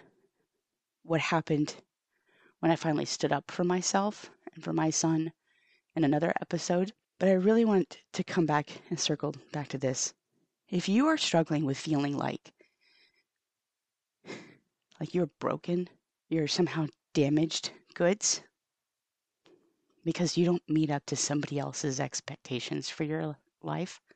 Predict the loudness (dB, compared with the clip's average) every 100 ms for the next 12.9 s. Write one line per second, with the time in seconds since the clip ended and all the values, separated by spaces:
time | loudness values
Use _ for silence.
0 | _ _ -20 -20 _ -4 0 -2 4 4
1 | 4 -2 0 0 2 2 0 -2 -4 -6
2 | _ _ _ _ _ _ _ -2 2 4
3 | 6 6 4 2 -2 -6 -4 -4 -2 -4
4 | -4 -4 -6 -10 -2 0 2 0 0 0
5 | 0 0 0 -2 -4 -2 -2 -2 -2 -2
6 | -4 -6 -4 -4 -4 -6 -8 -12 -6 -6
7 | -4 -8 -6 -6 -6 -8 -12 -14 -12 -8
8 | -6 -6 -8 -14 _ _ _ _ _ _
9 | _ _ _ _ _ _ _ -20 -18 -16
10 | -2 2 4 2 -4 0 2 2 0 -4
11 | -4 -6 -6 -10 _ _ _ _ _ _
12 | _ -2 0 2 2 0 0 -4